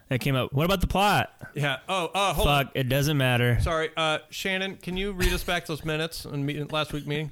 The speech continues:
Speaker 2: <laughs> Fuck, it doesn't matter. That's what I thought. Okay, good. So we're, we're on the same page.
Speaker 1: <laughs>
Speaker 2: Um,
Speaker 1: Uh.
Speaker 2: the, but yeah, I mean, I feel like it harmed it, but I think there was a way out for this one.
Speaker 1: Yeah.
Speaker 2: Uh,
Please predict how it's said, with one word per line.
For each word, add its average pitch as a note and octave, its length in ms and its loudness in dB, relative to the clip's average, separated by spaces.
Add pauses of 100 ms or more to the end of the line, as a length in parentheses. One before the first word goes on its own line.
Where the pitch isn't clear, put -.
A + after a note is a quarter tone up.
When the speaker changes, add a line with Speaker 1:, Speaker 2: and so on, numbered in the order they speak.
Speaker 2:
<laughs> - 100 -20
Fuck, C#3+ 180 -2
it A#2+ 80 -4
doesn't A#2+ 200 -4
matter. A2+ 180 -4
That's D3+ 240 -4
what F#3+ 100 -2
I D#3+ 60 0
thought. C3 320 -2
Okay, F3+ 300 0
good. D3 260 -4
So C#3 160 -10
we're, B2+ 200 -10 (140)
we're D3 140 -8
on C#3+ 100 -6
the B2+ 80 -10
same C#3+ 160 -6
page. A#2 380 -6
Speaker 1:
<laughs> - 40 -2 (520)
Speaker 2:
Um, B2 300 -4 (600)
Speaker 1:
Uh. B2 420 4 (420)
Speaker 2:
the, A2+ 480 -4 (920)
but D3 200 -2
yeah, B2+ 200 0
I B2+ 60 -2
mean, D3 140 0
I C#3+ 100 -2
feel D#3+ 260 -4
like A#2+ 220 -4 (1040)
it - 160 -10
harmed A2+ 380 -8
it, A#2 160 -6
but D#3 100 -2
I D#3+ 140 0
think E3+ 260 -6
there E3 80 -4
was B2 140 -4
a A2+ 60 -6
way G#2 260 -8
out G2+ 240 -12
for B2 100 -4
this A#2+ 180 -8
one. B2+ 340 -8
Speaker 1:
Yeah. G#2+ 280 4
Speaker 2:
Uh, G2 180 -14